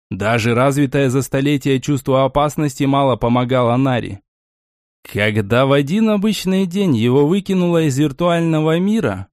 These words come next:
в чем Хосе уже давно убедился – он так и не смог даже приблизиться к противнику.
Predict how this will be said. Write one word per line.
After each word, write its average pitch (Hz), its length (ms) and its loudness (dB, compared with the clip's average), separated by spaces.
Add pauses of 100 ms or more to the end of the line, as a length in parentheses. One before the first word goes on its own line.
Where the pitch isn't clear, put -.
в - 120 -20
чем 131 240 0
Хосе 143 360 0
уже 117 260 0
давно 127 420 2
убедился – 107 800 -4 (400)
он 101 220 0
так 131 240 -2
и 156 60 2
не 175 140 2
смог 202 460 0
даже 175 300 2
приблизиться 170 640 -2
к - 100 -16
противнику. 120 760 -2